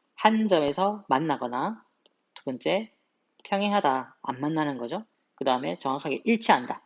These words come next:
똑같은 직선이다, 이 얘기죠. 이렇게 세 가지로 나뉜다라는 거 기억합니다. 자, 밑에 거는 확인해 보면 되고, 평행사변형에서,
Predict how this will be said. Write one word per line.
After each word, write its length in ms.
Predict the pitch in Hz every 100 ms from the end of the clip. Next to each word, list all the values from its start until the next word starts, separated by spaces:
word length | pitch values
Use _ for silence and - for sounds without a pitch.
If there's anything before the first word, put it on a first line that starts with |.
| -
똑같은 720 | - 208 226 208 202 202 190
직선이다, 480 | - - 156 120 135
이 100 | 143
얘기죠. 320 | 131 123 202 _ _ _ -
이렇게 160 | 127 120
세 200 | - 165
가지로 360 | - - 143
나뉜다라는 680 | 127 120 139 123 123 131 139
거 240 | 175 226
기억합니다. 720 | 196 127 - 127 120 127 202 - _ _ _ _ _ _ _ _ _ _
자, 120 | -
밑에 240 | 160 202
거는 200 | 180 170
확인해 320 | 165 190 180 143
보면 240 | 147 131
되고, 320 | 123 139 143 -
평행사변형에서, 1120 | 190 202 196 175 170 170 160 147 196 214